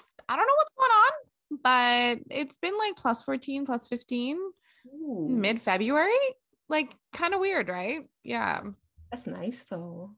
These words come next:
Speaker 2: Although not good for skiing.
Speaker 1: Yeah, it's not good for skiing. And I'm hoping that things are still snowy enough because, like I said, my brother and I are taking adult ski lessons come March. <laughs> And right now I'm like, "There might not be enough snow on the <laughs>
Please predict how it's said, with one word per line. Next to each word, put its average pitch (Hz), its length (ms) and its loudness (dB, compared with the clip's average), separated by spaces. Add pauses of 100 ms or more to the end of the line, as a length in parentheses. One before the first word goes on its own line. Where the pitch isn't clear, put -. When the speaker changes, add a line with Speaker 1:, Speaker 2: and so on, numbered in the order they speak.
Speaker 2:
Although 185 220 2
not 196 220 0
good 165 160 0
for 151 100 -14
skiing. 151 480 -10 (540)
Speaker 1:
Yeah, 175 400 -4 (100)
it's 233 460 -4 (160)
not 226 280 2
good 220 160 -2
for 202 140 -4
skiing. - 580 -8
And 190 140 0
I'm 202 80 2
hoping 240 320 2
that 220 240 0
things 208 220 -6
are 202 80 -4
still 175 640 -4 (420)
snowy 180 420 -4
enough 160 400 -2
because, 151 480 -6 (320)
like 165 200 -4
I 180 60 -2
said, 180 200 -2
my 160 100 -2
brother 165 300 -2
and 170 160 -2
I 151 200 -4
are 160 120 -6
taking 160 320 -8
adult 165 280 0
ski - 200 -4
lessons 147 500 -6
come 151 300 -2
March. 170 560 0
<laughs> - 60 -6
And 190 180 0
right 202 180 4
now 190 220 2
I'm 180 140 0
like, 165 200 -4 (520)
"There 339 80 -4
might 605 340 2
not 294 80 -8
be 392 140 0
enough 427 200 -4
snow 262 220 -4
on 320 140 0
the 440 80 4
<laughs> 659 500 -4